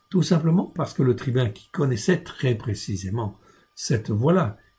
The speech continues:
il n'y adhérait pas par la foi. Mais en fin de compte, il connaissait très précisément. Comme il connaissait très précisément, il espérait bien, en fin de compte, en maintenant Paulos en prison, lui soutirer un petit peu d'argent, en fait, ici. Peut-être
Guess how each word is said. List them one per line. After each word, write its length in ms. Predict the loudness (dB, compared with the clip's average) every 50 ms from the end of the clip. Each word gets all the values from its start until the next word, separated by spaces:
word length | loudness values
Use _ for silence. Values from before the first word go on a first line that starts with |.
| _
il 220 | 4 6 6 8 8
n'y 160 | 6 6 4
adhérait 440 | 2 4 4 4 6 6 4 4 4
pas 360 | 0 -2 0 -2 -4 -6 -12 -18 -20 -16 -14
par 140 | -10 -8
la 140 | -8 -8 -10
foi. 440 | -12 -16 -16 -14 -14 -14 -14 -18 _ _ _ _ _ _ _ _ -2
Mais 340 | 2 6 6 6 6 6
en 80 | 4 0
fin 140 | 0 0 0
de 80 | 0
compte, 220 | 0 -2 -2 -2 -2
il 120 | -4 -4
connaissait 420 | -4 -2 -2 -2 -2 -2 -6 -8 -8
très 240 | -8 -6 -4 -4
précisément. 760 | -4 -6 -10 -12 -12 -10 -10 -10 -8 -8 -10 -12 -12 -16 -20 _ _ _ _ _ _ _
Comme 180 | 0 4 4 4
il 120 | 4 4
connaissait 380 | 2 2 2 2 0 0 -4 -4
très 200 | 0 0 0 0
précisément, 720 | 0 -2 -4 -4 -2 -4 -4 -2 0 2 2 0 0 -2 -8 -18 -20 -20 _ _ _ 0
il 180 | 4 6 8
espérait 520 | 8 6 6 2 0 0 0 2 2 2 2
bien, 220 | 4 4 4 4
en 80 | 4 2
fin 180 | 0 -2 -2
de 60 | -2
compte, 220 | -2 -2 -4 -4 -4
en 100 | -2 0
maintenant 560 | 2 2 2 2 2 0 0 0 0 0 0
Paulos 640 | 0 2 2 4 4 4 2 0 -4 -8 -10 -12 -18 -20 -20 -20 -20 _ _
en 220 | -2 0 0 0 0
prison, 560 | 0 -4 -6 -4 0 0 0 0 0 -2 -6 -16 _ _ _ _ _
lui 160 | -2 -2 -2
soutirer 560 | 0 2 2 2 2 4 2 2 4 6 4 4
un 140 | 4 2
petit 180 | 0 -2 -6 -10
peu 160 | -4 -2 0
d'argent, 560 | 0 0 -2 -6 -8 -8 -6 -6 -6 -8 -10 _ _ _ _
en 140 | -4 -4 -4
fait, 280 | -2 -4 -6 -6 -10
ici. 340 | -14 -14 -14 -14 -16 -16 -20 _ _ _ _ _ _ _ _
Peut-être 500 | -2 -2 -2 0 2 0 0 0 -2 -10